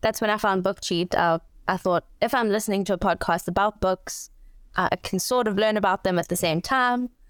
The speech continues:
Um, and yeah, I just loved it so much. Um, one of the hosts of, um, If Books Could Kill also has a podcast called Maintenance Phase. That's another super popular one that I'm very interested in.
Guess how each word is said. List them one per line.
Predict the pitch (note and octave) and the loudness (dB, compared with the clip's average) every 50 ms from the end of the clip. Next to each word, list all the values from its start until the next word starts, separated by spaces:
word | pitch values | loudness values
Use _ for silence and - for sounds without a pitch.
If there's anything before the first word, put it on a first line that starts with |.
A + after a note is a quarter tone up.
| _ _ - - - _ - _ - | _ _ -20 -20 -20 _ -16 _ -2
Um, | - G#3 G3+ F#3+ F#3+ F3+ F3+ F3+ F3+ F3+ F3 - | 0 2 2 4 4 4 4 2 2 2 2 2
and | - F#3 G3 F#3+ F#3 F3+ - - | 0 0 0 0 0 -2 -2 -2
yeah, | - F#3 G3 F3 D#3 | 0 0 2 2 2
I | C#3 E3+ | 2 2
just | F3+ - F#3 - - | 0 -2 -4 -4 -2
loved | E3+ F3 F3+ - | -2 -2 0 -2
it | F3 F3 - | -4 -4 -4
so | - F#3+ F3+ F#3 | -2 -2 0 0
much. | F3+ E3+ - G#3+ - - - - - - - - - | 0 0 -2 -2 -4 -10 -12 -12 -14 -18 -14 -4 -2
Um, | F#3+ F#3+ F#3 F3 F3+ F3 F#3 G3+ - _ _ _ _ - - - - | 0 0 2 0 0 0 -2 -2 -4 _ _ _ _ -20 -20 -12 -6
one | - B3+ B3 B3+ | -4 -2 -2 0
of | A#3+ | 0
the | A#3+ A#3+ | 0 0
hosts | A#3 A#3 A3+ A3+ A#3 - - - - - - - | 0 0 0 -2 -2 -4 -8 -12 -14 -12 -4 0
of, | G3 G3 G3 - F3+ G3 - - - - - _ - | 2 2 2 2 0 -2 -4 -8 -16 -20 -16 _ -2
um, | G#3 G3 F#3 F3+ F#3 F3+ | 0 2 2 2 2 0
If | - G3 G3 - | 0 -2 -2 0
Books | - G3+ G3+ - - | -4 -4 -2 -2 -6
Could | - - F#3+ - - | -4 -4 -6 -6 -4
Kill | - G#3+ F#3+ F#3 F3+ F3 F3+ - | -4 0 0 2 2 0 -2 -2
also | - G#3 F#3+ - G#3 | -2 -2 0 0 0
has | G#3 G3+ G3 G3 | 0 0 -2 -2
a | F#3 | -2
podcast | - F3+ F#3 F3+ - F3+ E3+ - - | -2 0 0 0 0 -2 -2 -2 -2
called | - F#3+ F#3 | -4 -2 0
Maintenance | F3+ E3+ E3+ F3 F3+ - F3+ F3 F#3 F#3 - - | 0 0 0 0 -2 -2 -2 -2 -2 -4 -4 -4
Phase. | - - - - - - | -2 -2 -2 -2 -4 -2
That's | - F#3 F3+ - - | -2 -2 -2 -2 -2
another | F3 F3 E3 E3+ F3 | 0 0 0 0 0
super | - - F#3 F3 _ - | -2 -4 -6 -8 _ -8
popular | - - F3+ - F#3+ F3+ F3 F3 | -6 -6 -6 -4 -4 -2 -2 0
one | E3+ D#3+ F3 F#3 F#3 F#3 _ _ _ _ _ _ _ _ _ - | 0 0 0 0 -2 -2 _ _ _ _ _ _ _ _ _ -2
that | - F3 | 0 0
I'm | E3+ E3+ D#3+ | 2 0 0
very | - E3+ E3+ E3 D#3 | 0 0 0 2 2
interested | D3+ E3+ F3+ - - - - - E3+ E3 | 0 0 -2 -4 -6 -12 -6 -4 -2 0
in. | D#3+ D#3+ E3 F3+ F#3 | 2 2 2 0 -2